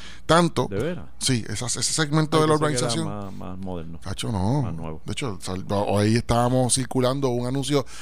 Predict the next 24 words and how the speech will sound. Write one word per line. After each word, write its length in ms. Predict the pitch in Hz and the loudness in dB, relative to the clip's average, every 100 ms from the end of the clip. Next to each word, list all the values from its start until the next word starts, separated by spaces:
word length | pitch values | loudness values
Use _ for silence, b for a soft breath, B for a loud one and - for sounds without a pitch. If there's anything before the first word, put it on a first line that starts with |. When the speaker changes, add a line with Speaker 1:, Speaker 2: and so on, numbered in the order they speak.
| B - | B -2
Speaker 1:
del 140 | 127 | 0
periódico 400 | 117 117 120 123 | 2 2 2 2
El 100 | 139 | 2
Mundo 360 | 135 165 175 123 | 2 2 2 -2
cuando 360 | 113 110 110 107 | -2 -2 -2 -2
salió 560 | 117 104 107 110 113 | -2 -2 0 2 2
a, 500 | 131 139 139 135 127 | 2 2 2 0 0
a 240 | - 113 117 | -2 -4 -2
la 160 | 120 | 0
venta 440 | 127 151 156 113 - B B B - | 2 2 0 -2 -2 B B B -2
Reparto 540 | 113 107 123 135 156 | 0 2 0 4 4
Baldrich. 640 | 147 143 165 202 - - - B B B | 4 2 -2 -2 -4 -6 -10 B B B
Speaker 2:
¿De 160 | 104 117 | -2 2
Speaker 1:
Y 40 | |
Speaker 2:
veras? 180 | 113 113 | 4 4
Speaker 1:
era 80 | 123 | 4
un 80 | 139 | 2
anuncio 320 | 151 175 170 | 2 2 2
del 100 | 131 | 2
mil 140 | 120 | 2
novecientos 380 | 127 139 143 160 | 2 2 -2 -4
cuarenta 320 | 147 147 143 | -2 -2 -2
y 20 | 131 | 0
siete. 320 | 117 104 | 0 0